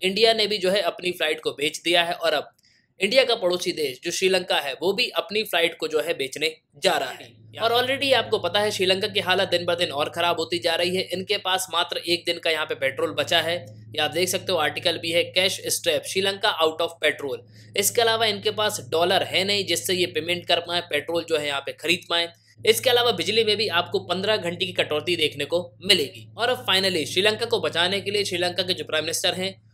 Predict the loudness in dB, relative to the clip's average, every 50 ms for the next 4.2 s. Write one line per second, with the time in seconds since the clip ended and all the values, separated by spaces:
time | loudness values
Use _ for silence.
0 | _ _ -2 0 0 2 2 4 2 2 2 0 -4 -4 -2 0 2 0 0 0
1 | -2 -4 -4 -4 -4 -2 -2 -2 -4 -4 -4 -4 -2 -2 -2 -2 -2 -2 0 2
2 | 2 2 2 0 -2 -4 -4 -2 -2 -2 -4 -6 -4 -2 0 2 2 2 2 0
3 | -2 -2 -2 -2 -4 -4 -4 -2 -2 -2 -2 -2 -2 -2 -2 0 2 2 2 2
4 | 2 0 -2